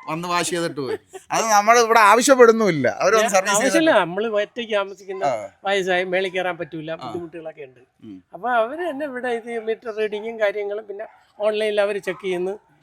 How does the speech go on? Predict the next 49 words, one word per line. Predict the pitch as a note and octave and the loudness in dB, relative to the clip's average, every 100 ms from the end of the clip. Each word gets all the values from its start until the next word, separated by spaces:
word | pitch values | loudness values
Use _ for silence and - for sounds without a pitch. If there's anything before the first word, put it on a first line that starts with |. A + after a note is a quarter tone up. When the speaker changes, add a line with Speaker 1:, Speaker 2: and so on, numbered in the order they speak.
| - | -12
Speaker 1:
ഉം. | F3 | -8
Speaker 2:
എന്റെ | F3+ A3 | -4 -2
മൊബൈലിലും | G#3+ G#3 A3+ A#3 A3 | -2 0 -2 -2 -4
ഉണ്ട്, | G3+ | -6
but | E3 F3 | -8 -8
I | - F3+ F3+ | -8 -6 -4
am | |
not | F#3 G3 | -4 -6
checking | - F#3 E3+ F3 | -6 -10 -6 -6
at | D#3 | -4
all. | D3 | -6
എനിക്ക്, | D3+ E3+ F#3 | -8 -6 -8
ഞാൻ | F3+ F3+ | -6 -6
ഒന്നും | F3+ A3 | -6 -10
നോക്കാറില്ല. | G3+ E3+ D#3 C#3 A#2+ | -14 -12 -12 -14 -18
Speaker 1:
നോക്കാറില്ല. | A2 A2 A2+ A2 G2+ | -18 -12 -10 -10 -8
Speaker 2:
ആ. | E3+ D3 B2 _ - | -8 -8 -10 _ -8
Speaker 1:
അപ്പൊ | C#3 F#3+ F#3+ | 0 2 2
സ-, | |
Speaker 2:
അതാണ് | F#3 G3 G3+ | 0 0 -2
ആ | G#3 | 0
Speaker 1:
സാറിന് | F#3 G3 G3+ | 4 6 4
Speaker 2:
സർവീസ് | B3+ C#4+ B3 | 2 0 0
Speaker 1:
ഫുൾ | C4+ | 2
Speaker 2:
ആണ് | C4 | 4
എനിക്ക് | B3 | 4
Speaker 1:
സപ്പോർട്ട്. | A3+ G#3+ D3 B2+ - - | 4 0 -2 -8 -12 0
Speaker 2:
സർവീസ് | G#3 C4 D#4 C#4+ | 0 2 -2 -2
നമുക്ക് | B3+ A3+ G#3+ | -2 -2 -6
ഭയങ്കരമായിട്ട് | F#3+ F#3 F#3 D#3 | -6 -6 -8 -10
ഇഷ്ടപ്പെട്ടു. | D3 - B2 B2+ | -16 -18 -18 -16
Speaker 1:
ഇഷ്ടപ്പെട്ടത് | - G#3 E3 C3+ C3+ C3+ | -2 -2 -2 -4 -6 -6
ഇല്ലേ? | C#3 | -8
Speaker 2:
നമുക്കൊരു | G3+ A#3 C4 B3 | -6 -6 -6 -8
പ്രശ്നം | G#3 B3+ C4 | -8 -6 -6
വിളിച്ചു | A#3 A#3+ A#3+ | -8 -10 -10
പറഞ്ഞാൽ | A#3 A#3+ | -8 -6
അവരത് | A3 A3+ A3+ A3 - _ - | -6 -6 -6 -6 -10 _ -14
ഹൺഡ്രഡ് | F#3+ A#3 | -10 -8
പെർസെന്റ് | A3+ - G#3 | -8 -8 -6
വാല്യൂ | F3+ G#3 G#3+ G#3 G3+ | -4 -4 -4 -4 -6
എടുക്കുന്നുണ്ട്. | F3+ F3 G3 G3 E3+ C3 | -8 -8 -4 -4 -6 -8
Speaker 1:
എടുക്കുന്നുണ്ട്. | C3 D3+ C#3 C3 | -10 -10 -10 -12
Speaker 2:
അപ്പൊ | A2+ E3+ | -8 -8
അത് | F#3 A3 G3+ | -8 -10 -14
നമുക്ക് | F#3+ F3+ - | -18 -20 -20
Speaker 1:
ഓക്കെ. | D#3+ - _ _ F3+ | -20 -20 _ _ -10
Speaker 2:
ഏറ്റവും | E3+ - D3 | -10 -8 -12
ഇഷ്ടം. | - | -12